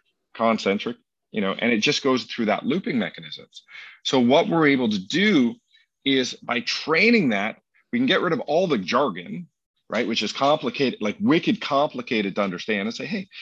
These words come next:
can I contract muscle on demand when I need it?" And if I can contract muscle on demand when I need it, I'm less likely to fall off my bike. I'm, my performance is going to go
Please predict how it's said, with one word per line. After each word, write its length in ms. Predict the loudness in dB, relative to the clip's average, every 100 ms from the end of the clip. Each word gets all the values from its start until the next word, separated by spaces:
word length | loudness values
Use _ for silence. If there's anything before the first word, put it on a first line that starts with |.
| -18 -6
can 200 | 0 4
I 80 | 2
contract 540 | 2 0 2 0 0
muscle 340 | 2 2 0 2
on 220 | 2 2
demand 480 | 2 -2 -4 -8 -10 _ -12
when 240 | -2 0
I 100 | 2
need 200 | 2 0
it?" 220 | -4 _ -20 _ -20 -16 -6
And 120 | -2
if 80 | 0
I 80 |
can 140 | 0 -2
contract 460 | -4 -2 -2 0
muscle 280 | 0 2 4
on 120 | 4
demand 320 | 4 2 2 0
when 100 | 0
I 80 |
need 200 | -2 -2
it, 160 | -4 -8 -6
I'm 120 | -2
less 320 | -2 -4 -4
likely 400 | 0 0 2 -2
to 200 | 0 -4 -6 _ _ _ _ _ _ _
fall 160 | -2 0
off 160 | 0
my 120 | 0 -2
bike. 300 | -2 -10 -14 _ -8
I'm, 200 | -2 0
my 160 | 2 0
performance 600 | 0 0 2 4 4 0
is 120 | -6 -6
going 340 | -2 0 0
to 100 | 0
go 300 | -2 -2 -6